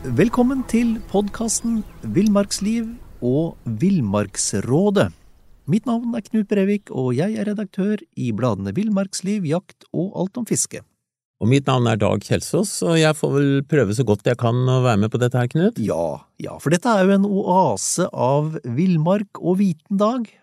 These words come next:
Speaker 1: og vi skal være så, vi skal være så ydmyke at vi f-,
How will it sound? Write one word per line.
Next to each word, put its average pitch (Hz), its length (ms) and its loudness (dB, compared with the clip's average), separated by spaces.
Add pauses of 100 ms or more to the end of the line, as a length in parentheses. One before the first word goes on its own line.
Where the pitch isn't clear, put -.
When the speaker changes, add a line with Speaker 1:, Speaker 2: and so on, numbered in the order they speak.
(160)
Speaker 1:
og 170 240 0
vi 180 160 0
skal 180 240 -2
være 135 400 0
så, 123 720 -2
vi 117 160 -8
skal 139 160 -4
være 123 400 0
så 117 400 -4
ydmyke 98 720 -4
at 123 320 -8
vi 123 320 0
f-, - 400 -20